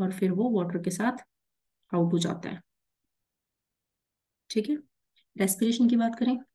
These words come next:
तो ये aerobic respiration होती है, आपका each cell respires for itself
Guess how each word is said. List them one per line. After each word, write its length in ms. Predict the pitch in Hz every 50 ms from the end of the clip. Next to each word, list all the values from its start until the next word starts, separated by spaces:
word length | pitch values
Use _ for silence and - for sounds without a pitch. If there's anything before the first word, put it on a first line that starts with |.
| _ -
तो 180 | 214 - - -
ये 120 | 185 185 - 190 196
aerobic 360 | 190 185 175 175 196 185 -
respiration 480 | 214 - - - 220 220 220 - 240 226
होती 280 | 233 226 - 220 220
है, 140 | 240 - - _ _ _ -
आपका 220 | 196 - - 214 - - - 202
each 240 | 202 202 196 -
cell 160 | - 185 180 185
respires 480 | 190 190 - - - 170 175 175 175 -
for 120 | - 175 170 175
itself 360 | 175 175 - - 240 254 247